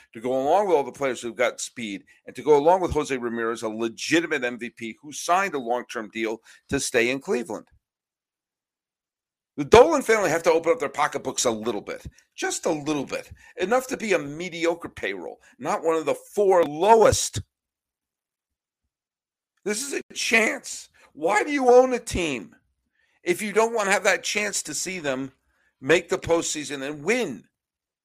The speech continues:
They can keep this team exactly the way it is for the next three or four years. They'll probably be the favorite to win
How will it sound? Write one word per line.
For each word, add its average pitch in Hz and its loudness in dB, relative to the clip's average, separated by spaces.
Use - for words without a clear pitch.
They 220 0
can 285 -14
keep 277 -8
this 220 -8
team 185 -2
exactly 127 0
the 190 -12
way 196 -6
it 175 -6
is 147 -8
for 110 -16
the 104 -12
next - -10
three 131 -6
or 160 -4
four 180 -2
years. 139 -6
They'll 127 -8
probably 117 -2
be 123 -4
the 113 -2
favorite 131 -8
to 151 -8
win 123 -4